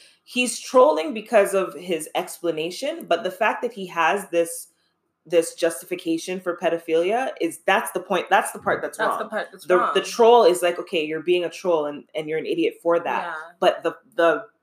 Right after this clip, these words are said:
Speaker 1: beginning part of it is the wrong
Speaker 2: You
Speaker 1: part.
Speaker 2: cannot justify pedophilia. You cannot justify
Speaker 1: No, there's no
Speaker 2: being a
Speaker 1: justification
Speaker 2: pedophile.
Speaker 1: for that.
Speaker 2: Like, these are children. These are
Speaker 1: Right.
Speaker 2: kids that don't know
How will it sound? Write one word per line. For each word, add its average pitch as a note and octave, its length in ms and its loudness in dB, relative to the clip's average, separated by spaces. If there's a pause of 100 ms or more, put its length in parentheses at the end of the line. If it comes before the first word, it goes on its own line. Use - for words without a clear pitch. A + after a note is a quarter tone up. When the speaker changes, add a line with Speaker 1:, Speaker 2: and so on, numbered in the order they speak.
Speaker 1:
beginning G#3+ 480 -2
part D#3 240 -2
of C3+ 160 -8
it A#2+ 160 -8
is - 160 -10
the D3+ 120 -8
wrong D3+ 360 -2
Speaker 2:
You A#3+ 80 -8
Speaker 1:
part. - 100 -8
Speaker 2:
cannot D4 420 -4
justify G3+ 640 -8 (360)
pedophilia. E3+ 640 -14 (140)
You F#3+ 100 -14
cannot A3+ 400 -6
justify G3+ 120 -4
Speaker 1:
No, D#3+ 200 2
there's G3 240 0
no A3 140 -2
Speaker 2:
being F#3+ 100 -2
a G3 60 -2
Speaker 1:
justification F#3+ 520 -6
Speaker 2:
pedophile. D3+ 280 -10
Speaker 1:
for - 80 -18
that. - 220 -18 (420)
Speaker 2:
Like, G3 180 -8
these A#3 160 -6
are C4+ 160 2
children. F#3+ 560 -4
These G3+ 160 -8
are A#3+ 100 -4
Speaker 1:
Right. D#3 200 0
Speaker 2:
kids A3 180 0
that F#3+ 220 -2
don't F#3+ 300 -2
know F3+ 520 -2